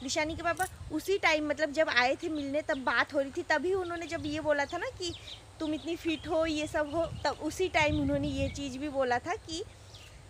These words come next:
"शिवानी मुझ पे एक एहसान करो, तुम मुझसे शादी कर लो, तुम्हें, तुम मुझे बहुत ज़्यादा पसंद आई हो।" ऐसा करके। और फिर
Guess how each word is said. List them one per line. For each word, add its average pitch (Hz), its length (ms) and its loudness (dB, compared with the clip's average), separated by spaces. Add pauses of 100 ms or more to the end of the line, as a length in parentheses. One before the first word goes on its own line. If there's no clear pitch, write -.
"शिवानी 277 320 4
मुझ 302 220 -2
पे 277 180 4
एक 294 120 -2
एहसान 285 440 0
करो, 277 260 4
तुम 320 200 -2
मुझसे 294 280 -2
शादी 240 400 -2
कर 262 160 0
लो, 269 140 2
तुम्हें, 277 420 -2 (220)
तुम 285 120 -4
मुझे 277 240 -2
बहुत 254 280 -4
ज़्यादा 262 260 2
पसंद 254 400 -6
आई 226 200 -2
हो।" 277 160 -8 (420)
ऐसा 262 220 -2
करके। 254 360 -4 (400)
और 254 180 0
फिर 311 320 -4